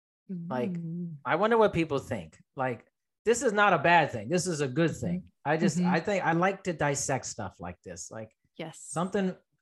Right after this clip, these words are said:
Speaker 1: I get a feeling about a person. I'm like, "I need to discuss this about this <laughs> person." Like, <laughs>
Speaker 2: Well, Darian, before I answer that question,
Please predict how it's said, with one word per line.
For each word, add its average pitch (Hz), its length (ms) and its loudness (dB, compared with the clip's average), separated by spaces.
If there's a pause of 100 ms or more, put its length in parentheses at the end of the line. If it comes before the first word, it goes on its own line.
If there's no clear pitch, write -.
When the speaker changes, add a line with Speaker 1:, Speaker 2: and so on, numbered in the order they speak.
Speaker 1:
I 139 120 -2
get 165 200 0
a 190 60 0
feeling 165 380 2
about 147 220 4
a 143 60 2
person. 143 380 -2
I'm 123 120 -2
like, 107 200 -6 (100)
"I 180 40 -8
need 208 140 -8
to 185 80 -6
discuss 127 520 -6
this 95 260 -12
about 90 280 -12
this - 160 -14
<laughs> - 60 -6
person." 196 340 4
Like, 381 500 4
<laughs> - 1500 -6
Speaker 2:
Well, 285 200 4
Darian, 277 320 4
before 254 440 0
I 226 120 2
answer 233 280 0
that 190 160 -4
question, 185 480 -4